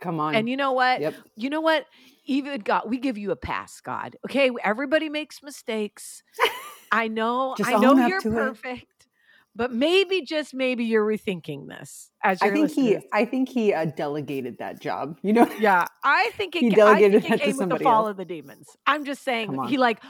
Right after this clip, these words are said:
Speaker 2: all the demons fell, and he's like, "And you can take the spiders with you." <laughs>
Speaker 1: <laughs> Take 'em down there.
Speaker 2: <laughs> I don't know. This is getting borderline heretical, but at the, at some level, it may be true.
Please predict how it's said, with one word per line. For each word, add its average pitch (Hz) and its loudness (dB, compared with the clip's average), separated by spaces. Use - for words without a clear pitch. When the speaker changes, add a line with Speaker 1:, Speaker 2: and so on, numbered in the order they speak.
Speaker 2:
all 254 2
the 311 -4
demons 269 -6
fell, 220 2
and 220 -4
he's 214 -6
like, 175 -6
"And 180 -6
you 160 -8
can 147 -8
take 269 -2
the 269 -8
spiders 220 0
with 185 -12
you." 156 -12
<laughs> 254 -10
Speaker 1:
<laughs> 208 2
Take 254 4
'em 208 -2
down 156 -2
there. 240 -4
Speaker 2:
<laughs> 415 -10
I 247 0
don't 240 0
know. 160 -2
This 277 -4
is 262 -10
getting 214 -2
borderline 170 -2
heretical, 147 -4
but 208 0
at 190 -6
the, - -10
at 208 2
some 254 0
level, 175 -4
it 208 -2
may 165 -4
be 170 -6
true. 147 -6